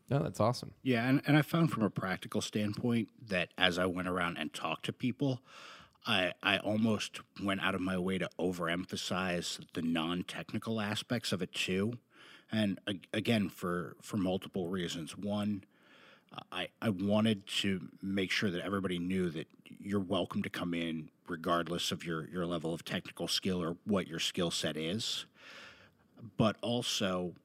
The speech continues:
Speaker 2: in some ways,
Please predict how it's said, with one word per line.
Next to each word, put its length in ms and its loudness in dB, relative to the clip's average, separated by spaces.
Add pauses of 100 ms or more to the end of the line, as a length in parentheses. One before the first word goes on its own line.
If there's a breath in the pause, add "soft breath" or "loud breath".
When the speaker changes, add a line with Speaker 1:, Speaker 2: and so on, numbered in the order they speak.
(2250)
Speaker 2:
in 160 4
some 300 4
ways, 500 4